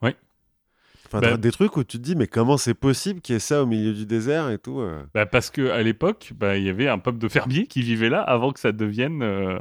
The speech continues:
Speaker 1: un endroit complètement inhabitable. Ce qui est peut-être une, euh, leçon aussi
Speaker 2: <laughs> Ouais, sur, attention.
Speaker 1: <laughs> sur, euh, a-, attention, le, la civilisation, c'est pas, peut-être pas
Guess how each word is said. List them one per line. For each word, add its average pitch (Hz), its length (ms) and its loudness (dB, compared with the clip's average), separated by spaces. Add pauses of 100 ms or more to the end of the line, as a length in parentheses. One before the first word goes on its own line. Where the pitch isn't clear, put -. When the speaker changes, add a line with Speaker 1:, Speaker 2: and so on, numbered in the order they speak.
Speaker 1:
un 104 160 -6
endroit 107 220 -4
complètement - 380 -6
inhabitable. 120 560 0 (680)
Ce - 140 -14
qui - 180 -6
est 233 40 0
peut-être - 540 -4
une, 135 220 -2
euh, 110 560 0
leçon 113 420 -6
aussi 143 520 -2
Speaker 2:
<laughs> - 80 -20
Ouais, 151 360 4
sur, 135 540 0
attention. 160 440 -4
Speaker 1:
<laughs> 143 420 6
sur, 139 200 4
euh, 104 120 2 (160)
a-, 156 180 -6
attention, 180 680 -2 (300)
le, 135 340 -2
la 131 140 2
civilisation, 135 720 0
c'est - 160 -8
pas, 160 180 -2
peut-être 185 220 -6
pas 220 240 -2